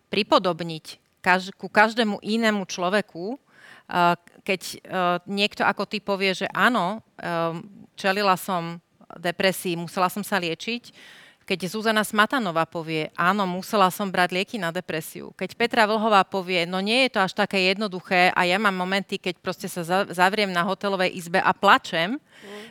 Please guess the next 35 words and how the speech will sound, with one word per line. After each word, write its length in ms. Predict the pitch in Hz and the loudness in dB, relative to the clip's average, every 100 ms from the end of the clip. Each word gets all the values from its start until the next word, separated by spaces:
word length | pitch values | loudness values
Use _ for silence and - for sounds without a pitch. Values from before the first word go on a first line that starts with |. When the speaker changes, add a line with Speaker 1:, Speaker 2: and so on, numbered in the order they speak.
| - | 2
Speaker 1:
pretože 400 | 214 208 240 202 | 6 6 4 -2
mi 160 | 190 | -2
nie 400 | 185 190 202 226 | -4 -2 0 0
je 60 | 165 | 0
dobre, 400 | 165 165 180 180 | -4 -4 0 0
pretože 480 | - 190 190 202 196 | 0 0 0 0 -8
to 140 | - | -6
nejde 320 | 185 190 196 180 | -2 0 0 0
tak, 240 | 185 - | -2 -2
ako 240 | - 185 175 | -6 -6 -8
som 140 | - | -10
si 140 | 175 185 | -8 -6
myslela, 500 | 208 - 220 180 170 | -6 -2 2 4 4
alebo 140 | 170 | 2
ako 180 | 170 165 | 0 -2
všetci 300 | - 185 190 | -8 -6 -2
čakajú 420 | 208 214 262 175 156 | 0 2 2 0 -4
podľa 260 | 180 175 170 | -6 -4 -4
tých 220 | - - | -6 -8
predstav. 560 | - 170 - 214 240 285 - - - - - _ - | -4 -4 -2 2 2 0 -14 -20 -20 -20 -20 _ -2
To 80 | 226 | 2
je 140 | 277 | 4
dôležité, 640 | 196 196 214 214 214 202 196 | 2 2 2 0 0 2 2
to 220 | _ 240 | _ 2
je 100 | 285 | 2
to, 140 | 240 214 | 2 -4
čo 160 | - | -4
by 100 | 202 196 | -2 0
nás 160 | 190 | 0
malo 240 | 190 185 175 | 2 0 0
spájať 800 | 170 - 190 180 175 147 - - | -6 0 6 6 6 2 -6 -16
v 80 | - | -4
tej 140 | 180 | 0
našej 280 | 170 175 180 | 2 0 -4
ľudskosti. 640 | 160 160 - 151 - - | -6 -10 -12 -12 -12 -20